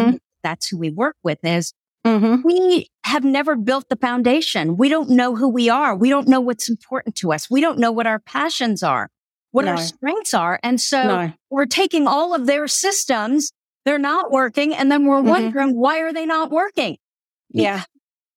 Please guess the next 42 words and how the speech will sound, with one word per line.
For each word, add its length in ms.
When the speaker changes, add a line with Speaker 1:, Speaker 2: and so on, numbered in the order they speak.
Speaker 2:
You 160
don't 280
know 180
who 180
you 260
are, 340
and 300
that 260
is 200
the 100
foundation. 800
You're 420
Speaker 1:
Yeah. 140
Speaker 2:
the 40
one 120
that 100
has 220
to 100
create 400
the 80
structure 640
for 60
you. 200
Speaker 1:
I 80
saw 240
this 160
book 240
in 100
the 80
stationery 540
shop 260
I 80
was 180
in 140
today, 340
and 80
it's 140
called 260
Sort 220
Your 80
Brain 320
Out. 320